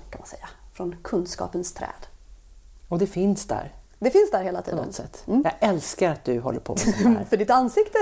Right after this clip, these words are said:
Speaker 1: ser lite, lite skeptiskt
Speaker 2: Ja, jag är
Speaker 1: ut.
Speaker 2: lite skeptisk. Jag är alltid lite skeptisk till sånt här. Och samtidigt så tycker jag mycket om att tro på
Speaker 1: Mm.
Speaker 2: sånt.
Speaker 1: Eller hur?
Speaker 2: Jag tycker om känslan att man behöver inte kunna, eh, bevisa allting vetenskapligt. Men berätta lite om Anne Marte.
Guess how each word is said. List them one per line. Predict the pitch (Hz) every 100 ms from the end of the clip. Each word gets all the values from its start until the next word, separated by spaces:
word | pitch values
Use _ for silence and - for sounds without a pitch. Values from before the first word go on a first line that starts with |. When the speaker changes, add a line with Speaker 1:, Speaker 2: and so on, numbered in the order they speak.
| 339
Speaker 1:
ser | - 349
lite, | 302 - 330
lite | 285 277
skeptiskt | 294 -
Speaker 2:
Ja, | 202 214
jag | 214
är | 262
Speaker 1:
ut. |
Speaker 2:
lite | 302 269
skeptisk. | - 170 302 156 - -
Jag | 165
är |
alltid | 170 196 - 220
lite | 214
skeptisk | 208 170 - 165
till | 170
sånt | 170 165
här. | 339 -
Och |
samtidigt | 240 294 156 165 175
så | - 147 -
tycker | 208
jag | 202
mycket | 202 202
om | 175 170
att | 180
tro | - 269 147
på | -
Speaker 1:
Mm. | 240 285
Speaker 2:
sånt. | 269 139 - -
Speaker 1:
Eller | 240 240
hur? | 220 165 190
Speaker 2:
Jag | 196
tycker | 226 214
om | 196 185 -
känslan | 202 202 165 - 185 175
att | 147 165 - - - - -
man | 185 180
behöver | 180 180 175
inte | 170 147 -
kunna, | - 156 139 143 135 - - - -
eh, | - 110 101 82
bevisa | 113 160 143 123 -
allting | 127 - - 95
vetenskapligt. | - - 101 - 104 - - -
Men | 233
berätta | 233 233 226
lite | 214 202
om | 190
Anne | 196 180
Marte. | 180 165 -